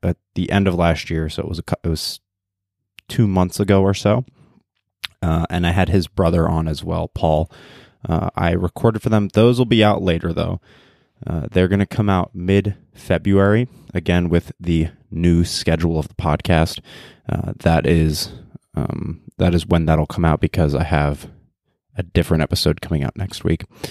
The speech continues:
Uh, but real quick, uh, before I talk about the week and after I just got the podcast news done, uh,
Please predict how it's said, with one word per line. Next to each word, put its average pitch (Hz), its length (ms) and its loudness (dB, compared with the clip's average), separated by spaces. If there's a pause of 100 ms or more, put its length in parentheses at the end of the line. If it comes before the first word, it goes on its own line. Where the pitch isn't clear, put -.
(340)
Uh, 78 200 0
but - 180 0
real 110 220 6
quick, - 400 -2 (280)
uh, 151 140 -2
before - 320 0
I 87 40 2
talk - 260 0
about 80 260 0
the 82 80 -4
week 82 400 -2 (140)
and 78 260 -8
after 87 240 0
I 78 60 4
just - 160 -10
got 80 140 0
the - 60 -10
podcast 82 520 -2
news 78 120 -4
done, 80 280 -2 (560)
uh, 73 180 -4